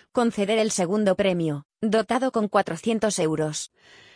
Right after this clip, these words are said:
a la narración titulada La siesta sagrada de la que es autor Salvador Solano Salmerón, de Pilar de la Horadada. En la segunda categoría, destinada a autores de treinta y un años de edad en adelante,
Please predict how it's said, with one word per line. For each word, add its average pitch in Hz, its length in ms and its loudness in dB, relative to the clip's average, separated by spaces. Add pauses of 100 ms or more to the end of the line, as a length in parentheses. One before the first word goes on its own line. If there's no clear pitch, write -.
(140)
a 226 120 2
la 214 120 4
narración 185 480 0
titulada 208 540 0
La 151 100 0
siesta 233 380 0
sagrada 196 440 0
de 185 120 0
la 165 100 -2
que 180 220 0
es 214 120 -2
autor 202 320 0
Salvador 185 520 0
Solano 196 440 0
Salmerón, 170 680 0 (160)
de 214 180 0
Pilar 208 340 0
de 202 120 0
la 190 100 2
Horadada. 156 540 -2 (1160)
En 226 220 2
la 220 80 0
segunda 262 460 0
categoría, 170 760 -2 (160)
destinada 220 680 0
a 180 40 4
autores 208 440 2
de 180 120 0
treinta 196 420 0
y 196 100 0
un 233 120 2
años 208 260 2
de 180 120 4
edad 185 260 2
en 196 120 0
adelante, 170 680 0